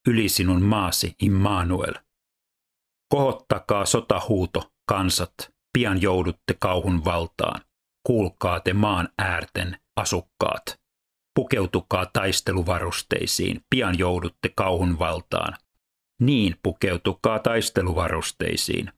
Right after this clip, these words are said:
te joudutte kauhun valtaan. Tehkää suunnitelma, se raukeaa,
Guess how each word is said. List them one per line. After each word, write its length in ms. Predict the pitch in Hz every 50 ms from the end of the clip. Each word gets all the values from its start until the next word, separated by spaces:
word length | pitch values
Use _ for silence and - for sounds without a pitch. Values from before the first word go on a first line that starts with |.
| _
te 80 | - 101
joudutte 540 | 90 95 92 87 85 85 92 - _ - 98
kauhun 460 | - 107 104 104 92 104 110 104 101
valtaan. 600 | 117 110 104 92 - _ - - - 139 131 - - _ _ _ _ _ _ _ _ _ _ -
Tehkää 480 | 147 139 127 107 - - - 117 110
suunnitelma, 800 | 107 - 135 123 107 101 95 85 - - 92 90 85 85 87 - - _ _ _ _ -
se 180 | - 98 95
raukeaa, 800 | 92 104 104 107 104 90 - - 95 82 - - - - -